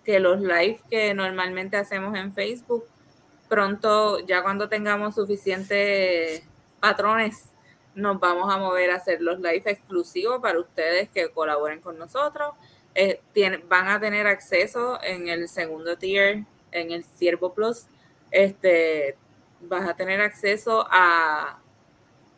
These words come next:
sugerirnos o escoger temas para nuestros podcast semanales,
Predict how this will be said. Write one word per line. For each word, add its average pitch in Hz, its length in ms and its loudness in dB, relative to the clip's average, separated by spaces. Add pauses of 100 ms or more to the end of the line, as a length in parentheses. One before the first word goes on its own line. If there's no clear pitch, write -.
(120)
sugerirnos 220 800 4
o 233 80 2
escoger 202 600 0
temas 220 540 0
para 170 440 0
nuestros 160 840 -6 (400)
podcast 180 360 0
semanales, 240 640 -2